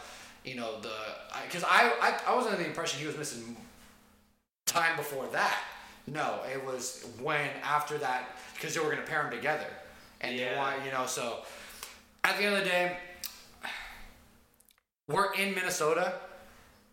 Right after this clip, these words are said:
Speaker 1: Granted, with the fans,
Speaker 2: There's no real
Speaker 1: it's no, it's gonna be tough because Aaron Rodgers doesn't do well in Minnesota. He
Speaker 2: No.
Speaker 1: doesn't. And so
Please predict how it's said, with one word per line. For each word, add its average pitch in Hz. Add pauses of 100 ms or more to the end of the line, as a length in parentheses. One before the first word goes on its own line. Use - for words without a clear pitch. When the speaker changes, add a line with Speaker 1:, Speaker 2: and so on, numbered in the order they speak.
(440)
Speaker 1:
Granted, 175
with 156
the 147
fans, 160
Speaker 2:
There's 156
no 117 (140)
real 104
Speaker 1:
it's 185
no, 180
it's 170
gonna 190
be 175
tough 170
because 160 (680)
Aaron 202
Rodgers 190
doesn't 156
do 135
well 120
in 113
Minnesota. 104 (340)
He 120
Speaker 2:
No. 123
Speaker 1:
doesn't. 127 (440)
And 147
so 135